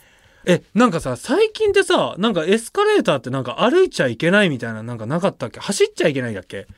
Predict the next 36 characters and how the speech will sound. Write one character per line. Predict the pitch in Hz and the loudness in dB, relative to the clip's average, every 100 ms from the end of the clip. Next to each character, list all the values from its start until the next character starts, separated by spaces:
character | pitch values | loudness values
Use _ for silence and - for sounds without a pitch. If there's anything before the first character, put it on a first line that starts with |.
| _ _ | _ _
歩 | - 302 359 | 0 2 2
い | |
ち | - | -2
ゃ | 127 | -6
い | |
け | 110 | -8
な | 113 | -8
い | 107 | -8
ん | |
だ | 95 | -10
よ | |
ね。 | 101 104 _ - _ _ _ - | -10 -12 _ -20 _ _ _ 0
な | 175 | 2
ん | 185 | 2
か | 156 | 2
あ | 147 220 | 4 4
あ | 302 | 4
い | 311 | 4
う | 320 | 2
ル | 302 | 4
ー | 311 | 4
ル | 190 | 2
と | 143 | -2
か | 120 | -8
っ | 110 | -10
て | 113 | -2
誰 | 175 320 | 0 2
が | 370 180 | 2 0
決 | 170 | -2
め | 151 | -2
る | 147 147 | -2 -2
ん | |
だ | 127 | -4
ろ | 113 101 | -6 -8
う | |
ね。 | 104 107 110 | -8 -8 -10